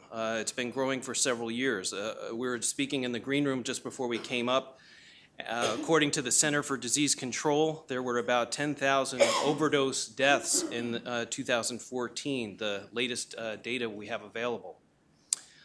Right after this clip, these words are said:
One of the questions that we'd like to see addressed is, why is this happening now? Uh, heroin has been around for a very long time.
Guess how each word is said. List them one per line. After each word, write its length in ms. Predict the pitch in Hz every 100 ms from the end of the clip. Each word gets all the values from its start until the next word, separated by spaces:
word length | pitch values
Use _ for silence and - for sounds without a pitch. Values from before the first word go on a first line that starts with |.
| - - - _
One 160 | 143 202
of 80 | 185
the 60 |
questions 500 | - 180 180 185 156
that 140 | 156 139
we'd 100 | 139
like 220 | 151 151
to 60 | 127
see 180 | 143
addressed 480 | 127 107 135 147 -
is, 140 | 127 113
why 220 | 131 156
is 160 | 175
this 160 | 156 143
happening 440 | 147 139 - 120
now? 380 | 113 135 147 78 - _ _ 113
Uh, 300 | 101 101 98
heroin 640 | 110 131 135 127 123 113 -
has 220 | 131 113
been 160 | 131
around 300 | 120 120 123
for 140 | 120 120
a 40 |
very 240 | 117 123 120
long 300 | 117 113 110
time. 440 | - 139 120 73